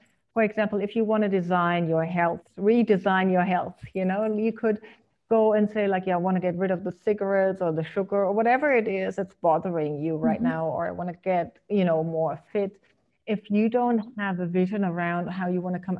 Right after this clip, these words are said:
Speaker 1: out of that, you know, you can have all the willpower you want, <laughs> you know, but
Speaker 2: Mm-hmm.
Speaker 1: it's not gonna carry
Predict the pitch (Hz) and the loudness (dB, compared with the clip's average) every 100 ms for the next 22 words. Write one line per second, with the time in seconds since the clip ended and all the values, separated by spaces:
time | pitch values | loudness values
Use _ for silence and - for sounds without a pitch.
0 | - 180 185 190 190 202 208 196 208 202 | -6 -4 -2 -2 -2 -2 -2 -4 -2 0
1 | 185 185 185 196 185 185 180 165 - - | 0 -2 -4 -4 -4 -2 -4 -8 -10 -14
2 | - 214 240 233 - - _ 214 202 208 | -8 -2 0 0 -4 -12 _ 0 2 4
3 | 220 220 214 196 196 196 208 202 190 196 | 4 2 2 2 0 0 0 2 2 2
4 | 185 190 214 185 175 202 - 214 214 233 | 2 2 2 0 -4 -10 0 4 6 4
5 | 214 220 - 226 214 214 226 226 226 202 | 2 0 0 -2 -2 0 2 2 0 0
6 | - 220 190 | 0 0 0